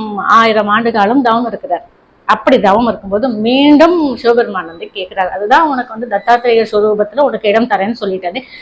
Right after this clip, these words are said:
என்ன மறுபடியும் ஏன் தவம் இருக்கிற, உனக்கு என்ன வேணும் அப்படின்னு கேட்கும்போதுதான் பிரம்மா என்ன சொல்றாரு, உங்களுடைய கருணை உள்ளம்,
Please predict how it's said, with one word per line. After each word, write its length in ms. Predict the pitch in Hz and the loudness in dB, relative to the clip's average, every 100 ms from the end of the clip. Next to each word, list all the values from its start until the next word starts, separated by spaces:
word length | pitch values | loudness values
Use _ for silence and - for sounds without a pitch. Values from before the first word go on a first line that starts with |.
| - | -8
என்ன 280 | - 247 277 | 0 4 4
மறுபடியும் 400 | 240 233 240 302 | 4 4 4 4
ஏன் 260 | 233 233 233 | 4 0 0
தவம் 220 | 196 220 | 0 0
இருக்கிற, 360 | 202 - 190 202 | -4 -6 -2 -2
உனக்கு 200 | 185 180 | -4 -10
என்ன 160 | 233 | -4
வேணும் 240 | 247 226 208 | -2 -2 -2
அப்படின்னு 320 | 170 190 190 | -4 -6 -6
கேட்கும்போதுதான் 680 | 185 180 165 156 156 190 311 330 247 185 170 - - | -10 -10 -18 -18 -4 0 2 2 2 0 -4 -10 -18
பிரம்மா 300 | - 190 233 | -2 0 2
என்ன 200 | 208 196 214 | 0 -2 -6
சொல்றாரு, 340 | 190 175 170 - - _ _ _ _ | -8 -8 -4 -4 -6 _ _ _ _
உங்களுடைய 640 | - 247 269 240 208 254 453 - _ _ | -2 2 4 4 4 2 -2 -8 _ _
கருணை 460 | - 226 254 269 247 | 0 4 4 4 2
உள்ளம், 460 | 190 202 220 - | 0 2 0 -2